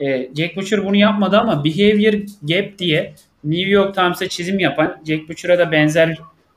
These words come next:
bir tarzı olan birisi var. O, e, basitliği, işte bir şeyi, bir şey üretme sürecini şöyle bir tarif etmiş. Ben de hikayelerde paylaşmıştım. Onu sonra bulamadım. Hatta adama da mesaj attım. "Bu çizimin senin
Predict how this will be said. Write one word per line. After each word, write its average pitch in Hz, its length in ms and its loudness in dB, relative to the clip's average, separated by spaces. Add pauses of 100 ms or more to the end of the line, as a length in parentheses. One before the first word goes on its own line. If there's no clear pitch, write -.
(140)
bir 151 320 0
tarzı 151 380 4
olan 175 260 0
birisi 170 340 -4
var. - 200 -2 (400)
O, 262 360 4 (640)
e, 139 300 -6
basitliği, 247 880 -4 (800)
işte 151 260 -6
bir 196 120 0
şeyi, 185 600 -2
bir 156 100 2
şey 202 220 -2
üretme 185 440 -2
sürecini 208 440 -2
şöyle 214 320 -2
bir 220 140 -2
tarif 175 320 4
etmiş. - 280 -6
Ben 185 160 -2
de 180 40 -2
hikayelerde 180 600 0
paylaşmıştım. 170 540 -2
Onu 190 160 -6
sonra 196 380 0
bulamadım. 208 360 2
Hatta 190 300 2
adama 196 300 4
da 185 40 -2
mesaj 170 340 0
attım. 147 300 0
"Bu 151 100 -2
çizimin 180 340 -4
senin 180 360 -2